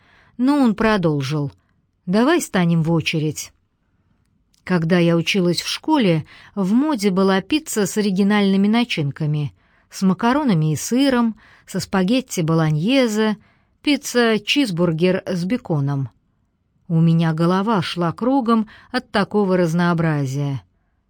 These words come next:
Одни углеводы поверх других.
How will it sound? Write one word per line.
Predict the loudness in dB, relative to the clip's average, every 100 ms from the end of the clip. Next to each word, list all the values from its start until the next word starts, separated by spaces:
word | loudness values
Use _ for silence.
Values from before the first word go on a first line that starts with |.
| _
Одни | -2 2 2 2 2
углеводы | 2 4 2 4 2 2
поверх | 0 0 0 2 0 0
других. | -2 0 0 0 -2